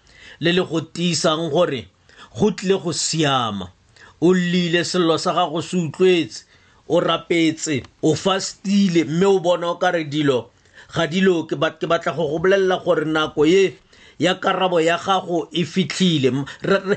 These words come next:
re tlhaloganya maikutlo a gago gore ka nnete nako ye nngwe ga o leba botshelo, o bona o ka re botshelo ga bo fair.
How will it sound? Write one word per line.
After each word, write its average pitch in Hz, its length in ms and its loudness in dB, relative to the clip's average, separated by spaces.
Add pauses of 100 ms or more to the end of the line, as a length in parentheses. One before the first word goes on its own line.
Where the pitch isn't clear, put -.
(120)
re 175 140 -2
tlhaloganya 175 680 -2
maikutlo 170 640 0
a 175 160 -2
gago 170 480 -2 (480)
gore 190 220 2
ka 208 160 0
nnete 202 440 2
nako 165 300 0
ye 180 80 6
nngwe 196 240 2
ga 208 100 0
o 202 60 2
leba 175 320 0
botshelo, 185 640 0 (440)
o 160 140 4
bona 185 240 2
o 185 80 -2
ka 190 140 -2
re 185 100 2
botshelo 175 580 0
ga 160 120 -2
bo 160 160 0
fair. 139 480 0